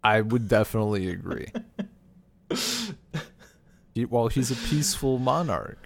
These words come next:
Speaker 1: who definitely
Speaker 2: Yeah.
Speaker 1: just wants to help out the rest of the world like he helped out, what is it? It's like Latvia, but not
Speaker 2: Latveria.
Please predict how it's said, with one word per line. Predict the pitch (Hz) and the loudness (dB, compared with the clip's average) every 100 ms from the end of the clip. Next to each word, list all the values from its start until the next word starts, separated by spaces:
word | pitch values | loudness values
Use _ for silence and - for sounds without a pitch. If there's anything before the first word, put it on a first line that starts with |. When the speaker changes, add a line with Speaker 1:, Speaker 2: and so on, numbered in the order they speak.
| - - - - - - - - | -20 -20 -20 -20 -20 -20 -20 -16
Speaker 1:
who | 117 | -12
definitely | 101 117 113 - 131 127 | -2 0 0 -2 0 2
Speaker 2:
Yeah. | 113 | 0
Speaker 1:
just | 113 - | -2 -2
wants | 104 110 117 - - | -2 -4 -6 -10 -8
to | 110 104 104 101 95 | -4 -4 -4 -10 -6
help | 90 98 - | -4 -4 -2
out | 90 98 - - - _ _ _ | -2 -2 -4 -14 -20 _ _ _
the | 110 | -2
rest | 101 107 - | 2 2 2
of | 120 | 2
the | |
world | 113 151 143 131 | 4 6 6 4
like | 120 107 - | 4 4 0
he | 117 117 | -2 0
helped | 104 101 107 - | 2 0 0 0
out, | 101 113 110 _ _ _ _ _ _ _ | 2 2 0 _ _ _ _ _ _ _
what | 107 | -10
is | 113 | -8
it? | 123 101 - | -8 -10 -12
It's | 87 98 | -8 -6
like | 95 90 | -6 -8
Latvia, | - 90 90 104 113 113 113 | -8 -2 0 -2 -2 0 2
but | 104 101 | 2 0
not | 92 92 107 | -2 -2 -2
Speaker 2:
Latveria. | 85 82 76 | -4 -6 -8